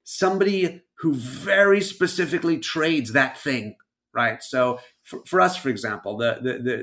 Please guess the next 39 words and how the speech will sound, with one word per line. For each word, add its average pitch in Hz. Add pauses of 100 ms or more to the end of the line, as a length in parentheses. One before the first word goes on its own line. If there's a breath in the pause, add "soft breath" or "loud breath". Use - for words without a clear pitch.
the 113
options 147
expiries, -
right? 104
And 104
triple 135
witching 123
and 92
all 110
this 127
stuff 127
that 107
goes 117
on, 117
the 104
different 113 (240 soft breath)
rolling 131
calendars 123
and 113
all 120
this, 120 (300 soft breath)
uh, -
uh, 123
and, 120
and, 117
and 117
expiry 135
calendars 131
and 101
the 98
weeklies 147
versus -
the -
monthlies 151
and 92
the -
quarterlies. 160
And 113 (480 soft breath)
I, -